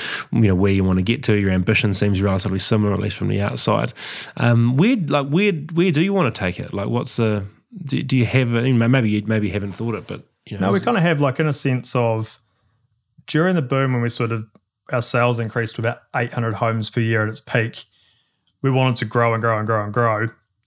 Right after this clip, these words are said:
Speaker 2: And now with the market change and just sort of, you look at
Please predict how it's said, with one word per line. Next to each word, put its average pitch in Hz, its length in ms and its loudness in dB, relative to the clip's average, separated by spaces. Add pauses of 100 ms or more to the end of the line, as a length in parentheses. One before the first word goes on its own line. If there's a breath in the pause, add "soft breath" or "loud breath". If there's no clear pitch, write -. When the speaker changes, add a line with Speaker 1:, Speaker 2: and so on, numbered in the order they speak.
Speaker 2:
And 143 100 -2
now 156 140 2
with 135 80 -4
the 131 80 -4
market 123 300 -2
change 123 420 0
and 110 120 -6
just 107 160 -6
sort 113 120 -4
of, 110 260 -8
you 135 100 -6
look 117 200 -4
at 113 160 -2